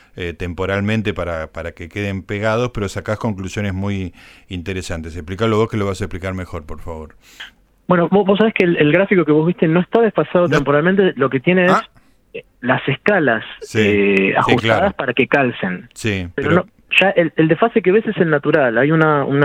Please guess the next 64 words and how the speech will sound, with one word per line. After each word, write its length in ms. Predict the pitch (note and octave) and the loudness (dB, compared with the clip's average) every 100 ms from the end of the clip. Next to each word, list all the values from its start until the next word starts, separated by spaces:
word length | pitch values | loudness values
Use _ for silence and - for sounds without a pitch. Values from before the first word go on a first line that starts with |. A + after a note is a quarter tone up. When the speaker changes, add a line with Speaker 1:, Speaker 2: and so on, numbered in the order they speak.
| C#3 | 4
Speaker 2:
desfase 500 | C3+ - D#3+ E3+ D#3 | 2 0 2 0 2
que 140 | C3+ | 2
hubo 240 | D3+ E3 | 4 4
de, 220 | C#3+ B2+ A2+ _ _ | 4 2 -2 _ _
de 140 | - B2 | -2 2
diez 220 | D3+ D#3 | 4 4
días 260 | D#3 C3 A#2+ | 4 2 0
más 160 | A#2 | -4
o 60 | A2+ | -2
menos 200 | A#2+ A2+ | -2 0
entre 180 | A#2 A#2+ | 0 2
una 140 | A2+ | 2
curva 240 | A2 A#2 G#2+ | 2 2 2
y 20 | G#2 | 2
la 60 | G2 | 0
otra. 120 | G2 | 0
Speaker 1:
Claro, 220 | A#2+ G#2+ | 0 0
lo 100 | G2 | -2
que 60 | F#2+ | -4
pasa 140 | G#2 A#2 | -4 0
Speaker 2:
Y 20 | |
Speaker 1:
es 40 | |
Speaker 2:
la 60 | A#2+ | 2
Speaker 1:
que 40 | |
Speaker 2:
otra. 100 | A#2+ A2+ | 2 2
Speaker 1:
como, 300 | A2 G#2+ A2+ | 0 -2 -6
como 240 | G#2 G2+ | -6 -4
en 60 | G2+ | -2
el 160 | G#2 F#2+ | -4 -4
tiempo 440 | A#2+ B2+ A#2 A#2+ | -2 -2 -2 -6
es 200 | G#2+ G2 | -6 -8
un 580 | G#2+ G2+ G2 F#2+ F#2+ F2+ | -6 -4 -6 -6 -10 -12
periodo 220 | - G#2 G#2+ | -10 -2 -2
de 40 | |
Speaker 2:
Es 40 | - | -2
Speaker 1:
tiempo 240 | - A#2 | -2 0
Speaker 2:
tanto. 100 | A2+ | 2
Speaker 1:
largo, 460 | A#2 A#2 A#2 B2 - - _ _ | 2 0 0 -2 -4 -16 _ _
eh, 320 | G2+ F#2 F2 G#2+ | -10 -6 -6 -8
no 200 | G#2 A2 | -4 -4
se, 220 | A2 A#2 | -2 -4
Speaker 2:
Exacto. 60 | G2+ - | -6 -8
Speaker 1:
se, 320 | A#2 G#2 G#2 | -8 -8 -6
están 220 | - A2+ | -4 -2
casi 240 | A2+ A2 | -2 -2
pegadas, 240 | A2 C3+ A#2 | -2 0 0
pero 140 | G#2 | -2
es 60 | G#2 | -2
verdad, 340 | G#2 A2+ F#2+ | 0 0 0
la, 200 | E2+ F#2 | -4 -10
la 180 | F#2 F#2 | -8 -10
curva 360 | - G#2+ G#2 G2 | -8 -6 -4 -4
de, 320 | F2+ E2+ E2 - - _ | -6 -8 -12 -18 -20 _
de 160 | - F#2+ | -10 -8
fallecimiento 680 | G2+ F2+ F#2+ E2+ F#2 G2 G#2 | -6 -6 -6 -6 -6 -2 -2
está 200 | - G2 | -4 -4
corrida 420 | G2+ G2 G#2 G#2 | -4 -4 -2 -2
hacia 260 | G2 G#2 F2+ | -4 -6 -4
la 140 | F2+ | -4
derecha, 500 | F#2+ F#2+ G2 F2+ G#2+ | -4 -4 -6 -6 -6
digamos, 380 | F2+ F2+ F#2 F2+ | -6 -6 -8 -8
en 80 | F2+ | -10
el 140 | F2+ | -10
tiempo 460 | G2+ F#2+ F2+ G2+ | -8 -8 -6 -8